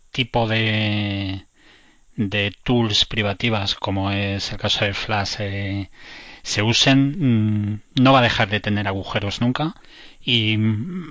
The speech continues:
mayor control van a tener este tipo de empresas que se dedican a buscar esos, esos zero days y, y a dar por culo. Quiero decir,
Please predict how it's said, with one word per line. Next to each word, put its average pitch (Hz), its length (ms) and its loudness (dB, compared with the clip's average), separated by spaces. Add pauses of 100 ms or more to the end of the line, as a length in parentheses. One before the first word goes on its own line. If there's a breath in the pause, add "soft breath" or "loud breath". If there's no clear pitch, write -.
(140)
mayor 123 800 6
control 117 340 4
van 117 140 2
a 110 80 2
tener 117 260 -2
este 113 240 -4
tipo 110 240 -2
de 107 80 -2
empresas 113 460 -2
que 123 160 -4
se 113 160 -6
dedican 107 320 0
a 104 80 2
buscar 104 520 0
esos, 101 640 -4 (640 loud breath)
esos - 320 0
zero 107 240 2
days 120 400 0
y, 98 480 -2
y 104 60 -2
a 101 40 -2
dar 101 140 -2
por 90 200 -8
culo. 104 280 -2
Quiero 92 160 -8
decir, 98 220 -12